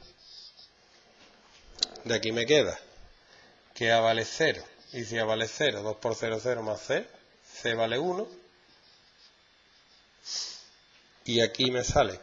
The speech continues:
que B vale menos uno. Y si B vale menos uno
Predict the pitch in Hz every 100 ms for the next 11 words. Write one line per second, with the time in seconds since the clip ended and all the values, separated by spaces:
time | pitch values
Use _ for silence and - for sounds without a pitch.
0 | - 110 110 120 123 123 123 127 139 170
1 | 180 247 - - _ - _ - - _
2 | - - - - - - _ _ - _
3 | - _ - - - - - - - -
4 | - - _ - 123 - 117 117 117 120
5 | 120 123 123 147 165 190